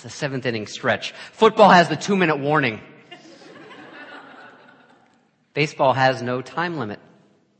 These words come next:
We don't know when it's gonna end. We may get extra innings. Football is rigidly timed, and it will end even if we must go to sudden death.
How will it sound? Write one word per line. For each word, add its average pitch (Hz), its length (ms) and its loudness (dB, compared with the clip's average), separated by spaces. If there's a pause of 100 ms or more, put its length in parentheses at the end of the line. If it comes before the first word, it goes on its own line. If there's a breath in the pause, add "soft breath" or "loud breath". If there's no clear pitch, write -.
We 98 100 -12
don't 139 200 -4
know 202 140 4
when 202 140 2
it's 143 160 -4
gonna 117 340 -6
end. 185 400 -2 (300 loud breath)
We 285 160 0
may 214 160 6
get 247 160 4
extra 269 360 2
innings. 226 480 2 (680)
Football 131 380 -2
is 110 100 -8
rigidly 123 520 -4
timed, 90 580 -10 (500)
and 123 140 -6
it 123 80 -8
will 123 160 -10
end 117 440 -4 (380 soft breath)
even 151 320 -2
if 123 160 -8
we 139 100 -6
must 123 300 -4
go 131 200 -2
to 110 420 -10 (680)
sudden 117 520 -4
death. 101 500 -4